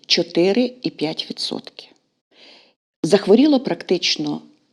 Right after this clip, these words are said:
невелика кількість людей, триста двадцять п'ять. Якщо говорити про динаміку, то впродовж уже більше десяти років ми спостерігаємо,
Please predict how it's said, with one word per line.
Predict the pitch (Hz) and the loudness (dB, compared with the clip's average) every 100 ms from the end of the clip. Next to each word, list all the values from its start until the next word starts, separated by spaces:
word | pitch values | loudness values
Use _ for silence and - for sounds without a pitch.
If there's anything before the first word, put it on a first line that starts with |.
| _ _ _ _ _ _ - | _ _ _ _ _ _ 4
невелика | 170 165 165 175 160 147 147 147 165 | 6 8 8 8 6 4 2 -2 -6
кількість | - 220 - 240 - 240 | -2 -2 0 -4 -4 0
людей, | 247 254 254 294 - - - - _ _ | 2 4 2 -2 -8 -20 -20 -20 _ _
триста | - 202 - 180 | 2 2 0 -6
двадцять | 156 143 - 117 - | -4 -6 -6 -12 -12
п'ять. | - - - - _ - | -12 -12 -16 -20 _ -2
Якщо | 180 - 294 | 0 2 4
говорити | 311 269 277 269 | 4 4 4 4
про | 247 226 262 | 2 4 6
динаміку, | 233 240 180 143 135 147 - 214 277 - - - - - - | 6 6 6 2 0 -2 -4 -2 -2 -4 -18 -20 -20 -18 2
то | 190 160 | 4 4
впродовж | - 202 190 277 294 - | 2 2 4 4 4 0
уже | 185 175 196 233 | 0 2 4 4
більше | 165 262 262 180 | 6 4 4 0
десяти | 170 170 160 - 226 233 | 0 -2 -4 0 0 2
років | 196 156 147 - 247 - | 2 0 0 -4 -6 -4
ми | 185 247 | 0 0
спостерігаємо, | - 262 - 247 165 143 - | 0 -6 -2 -4 -4 -8 -12